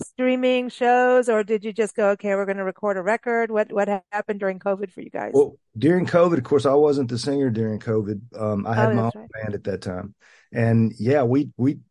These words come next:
Speaker 2: I did s-, do streaming shows. I mean, there was no, there were no gigs. So,
Speaker 1: Yeah.
Speaker 2: um,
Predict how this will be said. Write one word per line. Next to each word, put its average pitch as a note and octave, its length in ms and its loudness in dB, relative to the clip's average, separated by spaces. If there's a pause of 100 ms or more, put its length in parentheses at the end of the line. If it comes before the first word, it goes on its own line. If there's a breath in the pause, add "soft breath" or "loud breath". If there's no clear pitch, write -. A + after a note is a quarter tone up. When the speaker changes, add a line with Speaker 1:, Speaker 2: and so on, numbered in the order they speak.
(140)
Speaker 2:
I A#2 120 -2
did C3+ 240 -2
s-, - 200 -14
do A#2+ 160 -2
streaming A#2 500 0
shows. F#2+ 420 -6
I - 20 -2
mean, A2 140 0
there B2 100 2
was B2 160 2
no, B2+ 400 2
there A#2 140 -2
were D3+ 180 2
no A#2+ 140 -2
gigs. F#2 520 -10 (360 soft breath)
So, A#2 320 2
Speaker 1:
Yeah. A#2 80 6
Speaker 2:
um, A2 240 2